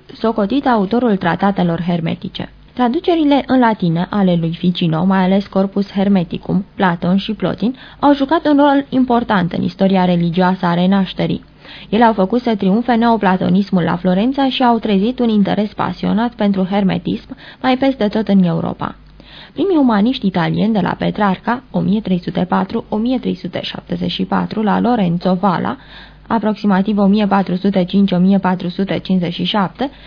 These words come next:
inaugurează deja o nouă orientare religioasă, respingând teologia scolastică și revenind la părinții bisericii.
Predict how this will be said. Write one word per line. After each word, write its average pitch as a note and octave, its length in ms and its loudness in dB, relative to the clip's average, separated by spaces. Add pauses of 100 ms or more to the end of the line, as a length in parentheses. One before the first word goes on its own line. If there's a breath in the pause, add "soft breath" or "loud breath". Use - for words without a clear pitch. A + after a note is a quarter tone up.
(180 loud breath)
inaugurează D4 580 2
deja B3 380 2
o A#3+ 60 4
nouă A#3+ 320 4
orientare G#3 640 2
religioasă, F#3+ 720 2
respingând F3+ 580 0
teologia F3+ 500 2
scolastică A#3+ 680 -2
și A3+ 140 -4
revenind A3 480 0
la A#3+ 200 0
părinții A#3 400 0
bisericii. E3+ 640 -6